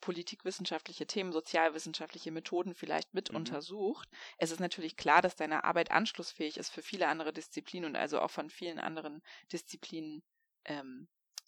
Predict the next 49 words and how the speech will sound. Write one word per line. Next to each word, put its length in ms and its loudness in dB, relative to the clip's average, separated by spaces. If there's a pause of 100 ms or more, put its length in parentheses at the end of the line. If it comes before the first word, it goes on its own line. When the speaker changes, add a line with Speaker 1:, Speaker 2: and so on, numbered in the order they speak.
(400)
Speaker 1:
ja, 240 -10 (520)
verarbeitbar 800 2 (160)
sein 280 -2
Speaker 2:
Ja. 60 -10
Speaker 1:
muss. 180 -10
Und 120 -4
was 160 0
hilft 220 0
es 120 -4
dann 320 -4 (320)
irgendwie 420 -4
in 160 -6
einem, 320 -10 (220)
im 160 -12
schlimmsten 380 -4
Fall 220 -10
jetzt, 220 -10
im 80 -2
Gutachtenstil, 800 -4 (140)
seine 260 -2
Diss 200 -2
zu 100 -6
schreiben, 360 0
ist 80 -4
Speaker 2:
<laughs> 20 -2
Speaker 1:
natürlich 260 0
Speaker 2:
Ja. 0 -
Speaker 1:
Quatsch, 400 2
Speaker 2:
Ja. 220 6
Speaker 1:
aber, 160 -4 (640)
ne? 220 4 (400)
Speaker 2:
Ja, 200 10
ich 100 2
glaube, 240 6
es 100 0
ist 140 -8
wichtig, 460 -6 (120)
einfach 500 -4
sich 180 -12
klar 240 6
zu 140 -10
machen, 240 -4
dass 240 -8
die 180 -8
Aufgabe 400 4
dieses 260 -10
Textes 400 -4
ist, 260 -14
nicht 460 -10